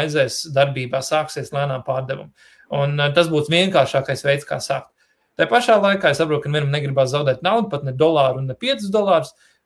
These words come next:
Ā, tos varētu skatīties kā investīciju savā nākotnes biznesā, bet, nu, ja tā nevar, tad, ā, atrod kaut vai tās pašas preces, kuras ir pēdējā mēneša laikā notirgojušās tur, teiksim, trīsdesmit reizes,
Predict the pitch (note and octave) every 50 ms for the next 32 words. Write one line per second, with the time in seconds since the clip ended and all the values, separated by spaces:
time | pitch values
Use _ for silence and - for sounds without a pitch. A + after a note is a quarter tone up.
0 | - C#3+ C#3+ C#3+ C#3 C3+ C3+ - - E3 D3+ D3 D#3 C3+ C3 - - D3+ C#3+ C3+
1 | C3+ B2+ - - C3 C#3+ F3 G#3 A3+ G#3 G3+ - E3 D#3+ C#3+ D3 C3+ B2 - C#3+
2 | C3+ C3+ C3 C3+ C#3+ D3 D#3+ D#3 - D3 C3+ C3+ E3+ B3 B3+ A3+ G#3+ G#3 - G3+
3 | E3+ D#3 D3 C#3 - D3+ C#3+ C#3+ C#3 - D#3+ E3 D#3+ D3 D3 D3 C#3+ C#3 C#3 D#3+
4 | A3 C4 B3 G#3 F#3+ - - - - - _ _ _ - D#3 D3+ D3 D#3+ D#3 D3
5 | D3 D#3 F3+ G3 - E3+ D3 C3 - D3 C#3+ C3+ C3+ C#3 C3+ - - D3+ E3+ F3
6 | - - - - D3+ D#3+ F#3 F#3 - - - E3 D3+ D3 - C#3+ C3+ - D3+ D#3
7 | D3+ D3 C#3 C3 C3 C3+ C#3 D3 D#3+ D#3+ C#3+ - D3+ D#3 D#3+ - C#3 C#3 D3+ E3
8 | - D#3+ C#3 C3+ C3+ C3+ C3 - C#3 - - - - - - C#3 C3+ - C#3 -
9 | - C#3+ D3 D3+ C3+ C3 - D3+ C#3 - F3+ G#3 B3 C4+ A#3+ G3+ -